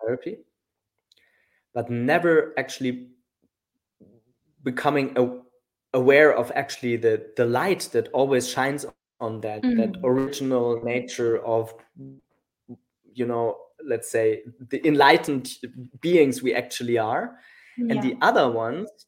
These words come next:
Speaker 1: that, that I would coin the spiritual bypassers, they go from one meditative retreat to another meditative retreat, or using and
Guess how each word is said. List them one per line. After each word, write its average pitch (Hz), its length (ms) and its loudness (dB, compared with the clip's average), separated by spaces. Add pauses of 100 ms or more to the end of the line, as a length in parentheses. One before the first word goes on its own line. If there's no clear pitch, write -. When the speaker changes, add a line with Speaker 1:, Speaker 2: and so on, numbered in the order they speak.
(420)
Speaker 1:
that, 123 300 -6
that 123 160 0
I 123 180 -2
would 120 400 -6
coin 123 680 -4 (100)
the 123 80 -4
spiritual 131 500 -2
bypassers, 135 800 -6 (840)
they 117 120 -6
go 123 200 4
from 117 380 -4
one 143 180 0
meditative 143 600 -4
retreat 127 400 -6
to 117 140 -8
another 139 320 -4
meditative 135 720 -6
retreat, 127 500 -6 (100)
or 117 520 2 (800)
using 127 540 -2
and 107 140 -8